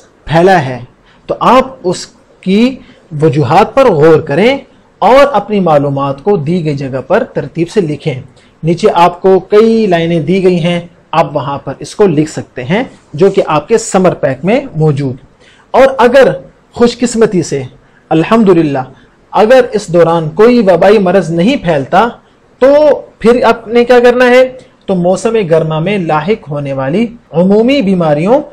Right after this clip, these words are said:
और उनकी वजूहात पर गौर करना है और अपनी मालूमात को दी गई जगह पर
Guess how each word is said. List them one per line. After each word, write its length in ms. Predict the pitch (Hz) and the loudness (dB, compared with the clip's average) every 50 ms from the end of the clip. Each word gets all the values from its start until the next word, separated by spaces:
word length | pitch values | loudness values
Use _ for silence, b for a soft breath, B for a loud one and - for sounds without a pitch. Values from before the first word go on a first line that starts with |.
| B B B _ _ 170 | B B B _ _ 0
और 220 | 196 240 262 269 | 2 4 4 4
उनकी 380 | 254 - 226 226 233 185 202 196 | 2 2 -2 -6 -6 -4 -4 -4
वजूहात 480 | 160 160 143 165 151 135 139 135 131 - | -4 -2 -2 -2 -2 -2 -4 -6 -8 -6
पर 220 | - 208 233 233 165 - 143 127 | -4 -2 -2 -2 -4 -8 -10 -4
गौर 260 | 127 156 208 220 202 | 0 2 4 4 2
करना 280 | - 165 151 147 139 139 | 2 -2 -4 -4 -6 -8
है 260 | 131 120 123 120 117 - b b b b b b _ - | -10 -10 -10 -12 -12 -14 b b b b b b _ -2
और 520 | 147 165 196 226 254 277 285 285 - - - _ _ _ _ _ _ _ _ _ _ _ _ _ _ _ _ _ _ - | 0 2 2 4 4 4 2 0 -4 -12 -20 _ _ _ _ _ _ _ _ _ _ _ _ _ _ _ _ _ _ -6
अपनी 260 | 170 - - 220 226 | -4 -4 -2 -2 0
मालूमात 580 | 202 190 165 156 151 143 139 147 151 160 156 - | 2 2 2 2 2 0 -2 -2 -2 -2 -2 -2
को 200 | - 196 226 240 233 | 0 2 2 2 2
दी 260 | 160 143 180 196 202 | 0 0 0 0 0
गई 140 | 185 175 156 147 | 0 0 -2 -4
जगह 240 | 143 135 123 131 127 | -6 -6 -6 -8 -4
पर 240 | - 175 220 247 | 0 0 0 0